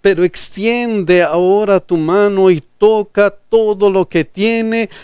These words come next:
y verás si no blasfema contra ti en tu misma presencia".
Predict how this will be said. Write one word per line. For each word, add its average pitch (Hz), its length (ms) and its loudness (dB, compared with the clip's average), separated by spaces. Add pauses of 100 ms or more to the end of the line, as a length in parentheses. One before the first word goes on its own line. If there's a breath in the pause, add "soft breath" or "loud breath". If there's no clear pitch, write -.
(100 loud breath)
y 165 120 0
verás 156 580 0
si 165 280 -2
no 175 360 -2
blasfema 165 840 -2
contra 135 560 -4
ti 190 520 -4
en 139 300 -4
tu 135 220 -6
misma 143 800 -6
presencia". 127 1300 -8